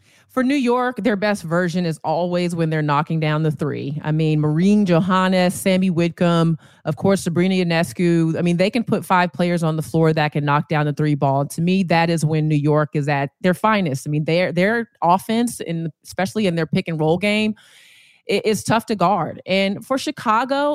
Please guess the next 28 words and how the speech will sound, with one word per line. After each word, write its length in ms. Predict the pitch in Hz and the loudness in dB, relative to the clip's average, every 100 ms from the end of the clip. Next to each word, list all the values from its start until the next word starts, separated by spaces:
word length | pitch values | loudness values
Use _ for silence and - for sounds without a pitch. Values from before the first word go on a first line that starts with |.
| - | -4
it's 180 | 233 - | -6 -4
really 220 | 330 440 | -4 -4
gonna 160 | 392 | -6
come 240 | - 226 226 | -4 -2 0
down 240 | 208 202 | 0 -2
to 100 | - | -2
their 160 | 165 160 | -2 -2
defense. 540 | 143 147 - 127 - | -4 -6 -8 -10 -6
They 160 | 170 185 | -2 0
lost 460 | 196 185 196 - | 4 4 2 -4
two 520 | - 254 269 285 277 - | -6 -2 0 0 -2 0
of 180 | 185 170 | -2 0
their 160 | 165 | -2
last 400 | 160 165 170 - | 0 -2 -2 -6
three 240 | 170 170 170 | -6 -4 -4
to 180 | - 151 | -6 -4
end 140 | 156 | -2
the 60 | 147 | 0
regular 320 | 156 180 190 | 0 0 -2
season 500 | - 170 160 165 160 | -2 -2 0 0 0
versus 340 | 147 156 151 | 0 -2 -4
Seattle 460 | - 147 143 156 190 | -4 -2 0 0 0
and 180 | 233 220 | 0 0
Vegas, 400 | 170 160 208 - | 0 0 -2 -2
two 160 | 302 | -2
very 260 | 233 240 254 | 0 0 0
good 180 | 208 196 | -2 -2
teams. 560 | 294 269 208 190 190 | -2 0 0 -2 -6